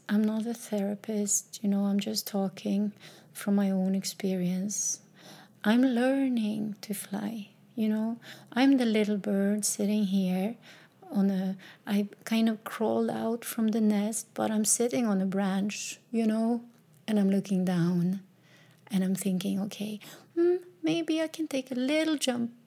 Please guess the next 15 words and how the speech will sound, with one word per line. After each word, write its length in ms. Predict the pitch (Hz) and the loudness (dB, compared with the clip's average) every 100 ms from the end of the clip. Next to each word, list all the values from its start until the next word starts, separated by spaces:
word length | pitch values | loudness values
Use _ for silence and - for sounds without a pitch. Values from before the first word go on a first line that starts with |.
| - | -8
to 140 | 285 | -4
the 100 | 254 | 0
next 420 | 214 - - - | 0 -2 -10 -10
branch. 480 | - 226 320 302 - - _ _ _ _ _ _ _ | -4 -4 -4 -10 -12 -20 _ _ _ _ _ _ _
Yeah, 160 | - - - _ - | 0 0 -2 _ -8
I'm 120 | 254 254 | -2 2
gonna 200 | 220 202 | 2 0
do 160 | 101 | -2
that." 240 | - 330 - - - - | -4 -8 -16 -20 -20 -6
And 160 | - 214 | -2 0
then 120 | 208 | 2
I 100 | 95 | 2
do 220 | 98 95 | 0 -2
it. 320 | - - - - - _ _ - | -6 -10 -20 -20 -20 _ _ -4
Okay. 320 | 202 - - | -4 -4 -10